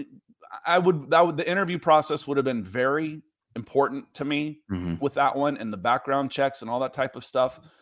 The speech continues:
Speaker 1: But in a redraft, Parsons goes ahead of Pitts with, without a doubt. Uh, without a doubt, Parsons goes ahead of Pitts.
Speaker 2: Yeah. I do wanna toot my own horn. I had a few tweets saying, "Hey, Micah Parsons,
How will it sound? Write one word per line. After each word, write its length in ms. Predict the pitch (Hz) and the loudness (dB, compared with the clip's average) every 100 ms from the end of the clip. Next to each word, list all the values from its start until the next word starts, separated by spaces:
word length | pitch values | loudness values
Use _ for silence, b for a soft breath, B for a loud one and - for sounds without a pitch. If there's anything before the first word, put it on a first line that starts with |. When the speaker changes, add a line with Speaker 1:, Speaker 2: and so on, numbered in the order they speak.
| b _ | b _
Speaker 1:
But 140 | - | -2
in 100 | 147 | 0
a 80 | 156 | 0
redraft, 600 | 135 160 151 165 165 160 - _ | 2 0 4 6 6 4 -4 _
Parsons 460 | - 147 143 143 135 | 2 4 4 -2 -4
goes 240 | 139 131 120 | -2 -2 -2
ahead 200 | 117 110 | -4 -6
of 100 | - | -8
Pitts 600 | - - - - - - - | -12 -12 -14 -14 -16 -20 -10
with, 220 | 113 - | -10 -10
without 400 | 117 113 113 104 | -10 -2 0 0
a 40 | 95 | -2
doubt. 320 | 92 62 50 _ | -6 -8 -10 _
Uh, 260 | 98 98 85 | -4 -2 -4
without 300 | 92 110 120 117 | -6 0 0 0
a 20 | |
doubt, 260 | 104 95 | -2 -4
Parsons 380 | - 104 104 92 | -2 -4 -4 -12
goes 180 | 98 98 | -12 -10
ahead 180 | 90 90 | -10 -12
of 80 | - | -12
Pitts. 400 | - - - - _ _ _ _ - | -16 -14 -20 -20 _ _ _ _ -8
Speaker 2:
Yeah. 160 | 80 90 B B B - | -6 -8 B B B 4
I 60 | |
do 100 | 123 | 10
wanna 120 | 135 123 | 10 10
toot 140 | 139 | 8
my 100 | 120 | 6
own 80 | 117 | 6
horn. 280 | 123 143 139 | 6 4 4
I 80 | |
had 160 | 107 98 | 2 0
a 20 | |
few 160 | - 120 | 4 4
tweets 260 | - 127 | 6 4
saying, 220 | - 110 104 | 6 2 6
"Hey, 220 | 180 107 | 6 6
Micah 240 | 107 127 | 6 6
Parsons, 480 | 123 143 110 85 - | 6 6 4 -2 -2